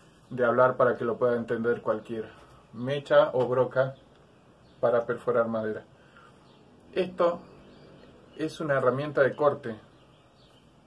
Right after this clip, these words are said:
Si bien es para hacer agujeros, para taladrar, para hacer perforaciones,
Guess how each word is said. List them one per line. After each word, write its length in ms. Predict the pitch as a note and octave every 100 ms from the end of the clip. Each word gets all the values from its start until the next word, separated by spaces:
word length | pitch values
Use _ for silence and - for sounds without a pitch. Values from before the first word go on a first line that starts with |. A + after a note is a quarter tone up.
| _ _ - -
Si 220 | - C#3
bien 340 | C3 C#3+ C#3+ -
es 260 | C#3+ C3+
para 220 | - B2+ A#2+
hacer 220 | - C3+
agujeros, 540 | B2+ A#2+ - C#3+ A#2+
para 400 | - G#2+ G2+ G2 - - _ _ _ -
taladrar, 600 | A2 A2+ A2+ C#3+ C3 A#2 - -
para 160 | A2+ G#2+
hacer 200 | - B2
perforaciones, 760 | B2 - A#2+ A2+ C3+ B2 A#2+